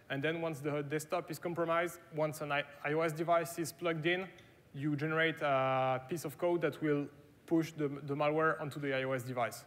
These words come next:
That's one way to, to install it. But it's not working o-, only as U S B, it's also working through Wi-Fi.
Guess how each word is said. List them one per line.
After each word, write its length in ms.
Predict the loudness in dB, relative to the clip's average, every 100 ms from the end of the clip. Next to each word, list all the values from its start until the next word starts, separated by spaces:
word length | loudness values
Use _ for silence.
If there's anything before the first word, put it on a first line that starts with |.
| -8
That's 180 | -8
one 220 | -2 -2 0
way 200 | 0 -2 -6
to, 360 | -6 -4 -6 -8 -18 -18
to 100 | -10
install 360 | -10 -8 -10 -10
it. 80 | -16 -20 _ -20 -20 -20 -20 -20 -20 _ _ _ -20 -14 -4
But 160 | -4
it's 160 | -4 -6
not 160 | -8 -4
working 300 | -6 -4 -6
o-, 200 | -6 -6 -6
only 280 | -4 0
as 200 | 0 -2
U 140 | -4 -4
S 120 | -4
B, 260 | -4 -6 -6
it's 140 | -6
also 260 | -4 -4 -2
working 340 | -2 -2 -4
through 180 | -6 -4
Wi-Fi. 500 | 0 0 0 -2 -4